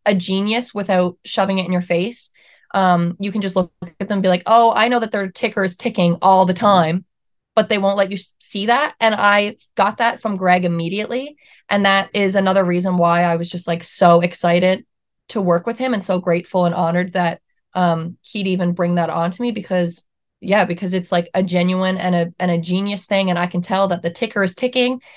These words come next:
Speaker 1: and you're thinking of things that maybe other people haven't thought of. And that's what I love about people is, like, when you find connections like that. So that's why I'm so excited. Like, I think that this will be a really good opportunity to see,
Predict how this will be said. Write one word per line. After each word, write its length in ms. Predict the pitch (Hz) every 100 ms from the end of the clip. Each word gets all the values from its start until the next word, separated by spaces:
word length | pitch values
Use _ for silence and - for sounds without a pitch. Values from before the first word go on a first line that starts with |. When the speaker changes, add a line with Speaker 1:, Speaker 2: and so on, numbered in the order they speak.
| -
Speaker 1:
and 100 | 196
you're 80 | 180
thinking 340 | 180 233 240
of 100 | 226
things 280 | 220 208 202
that 180 | 196 170
maybe 280 | - 190 185
other 160 | 185 180
people 220 | 180 180
haven't 260 | 196 170 208
thought 200 | 233 233
of. 200 | 226 226
And 100 | 190
that's 220 | 202 220
what 100 | 262
I 80 | 240
love 220 | 208 180
about 240 | 208 233 240
people 340 | 277 262 320
is, 140 | 240 202
like, 240 | 175 175 _ _
when 200 | 196 202
you 80 | 196
find 300 | 185 180 180
connections 440 | 185 175 175 220
like 160 | 226 233
that. 260 | 269 302 - - - _
So 100 | -
that's 180 | 262 269
why 100 | 302
I'm 60 | 294
so 160 | 254
excited. 440 | 247 - 226 214 175
Like, 140 | 180
I 100 | 190
think 240 | 185 196
that 200 | - 190 - _ _ _
this 160 | 196 190
will 60 |
be 100 | 196
a 60 | 190
really 180 | 180 185
good 120 | 180
opportunity 480 | 180 - 185 180 180
to 80 |
see, 460 | 185 - 175 170 170